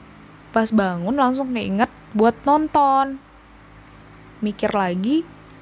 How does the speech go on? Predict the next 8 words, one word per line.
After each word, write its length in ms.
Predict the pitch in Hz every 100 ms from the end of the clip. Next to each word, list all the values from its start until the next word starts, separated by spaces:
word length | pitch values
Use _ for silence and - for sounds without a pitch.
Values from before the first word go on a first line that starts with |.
| - - -
kalau 560 | - 202 202 196 196 196
berangkatnya 1200 | 190 185 185 - 190 - 208 196 190 185 185 190 - - -
sore, 880 | - 214 196 180 180 180 214 311 339 - - - - - - - - - - - - -
nanti 160 | 196 220
kelarnya 400 | - 240 220 294
pasti 480 | 262 240 - 339 320 - - - - - - -
malam 400 | 208 185 180 175
kan. 480 | - 170 185 214